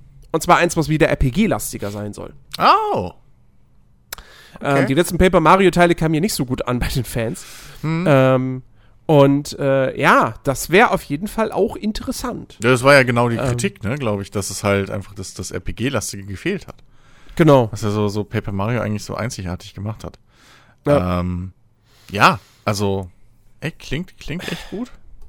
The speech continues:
Speaker 1: Also Nintendo hat auf jeden Fall wohl einiges geplant. Ich meine, eine Sache haben wir auch schon bekommen, oder kriegen wir jetzt bald mit, äh, mit, mit Lego Mario,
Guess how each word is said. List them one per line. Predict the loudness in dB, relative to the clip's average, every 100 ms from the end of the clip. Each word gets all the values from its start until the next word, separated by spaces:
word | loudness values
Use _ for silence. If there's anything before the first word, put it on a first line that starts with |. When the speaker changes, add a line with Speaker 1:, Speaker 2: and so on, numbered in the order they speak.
| -4
Speaker 1:
Also | 0
Nintendo | 4 4 4 2
hat | 0 -6
auf | -8
jeden | -8
Fall | -4 -4
wohl | -4
einiges | -2 -2 -4 -10
geplant. | -8 -4 -4 -4
Ich |
meine, | -8 -6
eine | 0 0
Sache | 0 0
haben | 0 0
wir | 0
auch | -2
schon | -4
bekommen, | -6 0 0 0 -2
oder | -2 -4 -6 -14 -4
kriegen | -2 0
wir | 0
jetzt | 0 0 -2 2
bald | 4 4 2
mit, | 0 0 -2 2
äh, | 6 6
mit, | 4 0 -2
mit | -4
Lego | 4 4 4 2
Mario, | 4 2 2 -2 -4